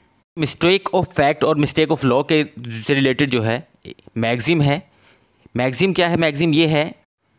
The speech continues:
ignorantia juris non excusat,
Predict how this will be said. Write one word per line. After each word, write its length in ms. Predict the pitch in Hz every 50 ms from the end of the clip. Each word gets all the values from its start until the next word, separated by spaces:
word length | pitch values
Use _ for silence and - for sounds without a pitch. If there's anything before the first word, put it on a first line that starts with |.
| _ -
ignorantia 840 | 156 151 170 185 190 190 185 175 175 165 - - 196 196 202 208 202 _ _ -
juris 580 | 113 110 - 135 147 156 175 190 175 - - - 120 120 127
non 280 | 131 143 147 147 147 - _ _ _ _ - -
excusat, 840 | 131 131 - - - - - 139 143 135 - - 113 98 - -